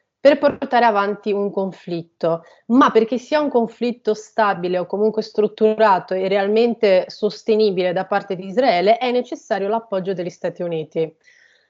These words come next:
Ehm, e non solo, è necessaria anche una formazione di una coalizione nella regione, quindi che vada a sostenere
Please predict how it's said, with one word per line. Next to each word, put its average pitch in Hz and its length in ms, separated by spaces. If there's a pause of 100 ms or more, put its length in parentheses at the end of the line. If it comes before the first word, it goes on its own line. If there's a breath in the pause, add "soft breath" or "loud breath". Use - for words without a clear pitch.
(200 soft breath)
Ehm, 180 760 (640)
e 262 100
non 311 180
solo, 180 540
è 240 100
necessaria 240 420
anche 269 180
una 220 140
formazione 214 640
di 202 80
una 208 220
coalizione 208 1000
nella 180 240
regione, 170 500
quindi 202 280
che 214 160
vada 196 280
a 202 40
sostenere 180 800